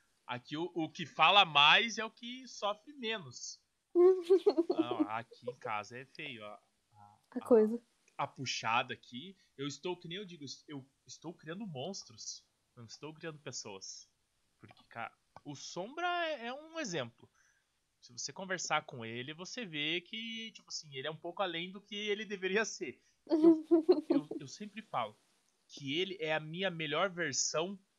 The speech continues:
Speaker 1: sem compromisso. Simples assim. Ele
Speaker 2: Filho de peixe, peixinho é.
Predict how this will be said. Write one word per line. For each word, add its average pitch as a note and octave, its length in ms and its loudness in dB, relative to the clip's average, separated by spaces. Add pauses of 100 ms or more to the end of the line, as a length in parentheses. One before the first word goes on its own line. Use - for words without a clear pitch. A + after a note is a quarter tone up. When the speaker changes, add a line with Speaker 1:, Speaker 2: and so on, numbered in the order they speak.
(100)
Speaker 1:
sem - 260 -4
compromisso. F#3 720 -10 (1160)
Simples F#3 400 -16
assim. C#3 220 -10 (560)
Ele F#3+ 220 -6 (120)
Speaker 2:
Filho G#3 120 6
de A3+ 140 8
peixe, A#3+ 360 8
peixinho F4 460 4
é. C#4+ 180 2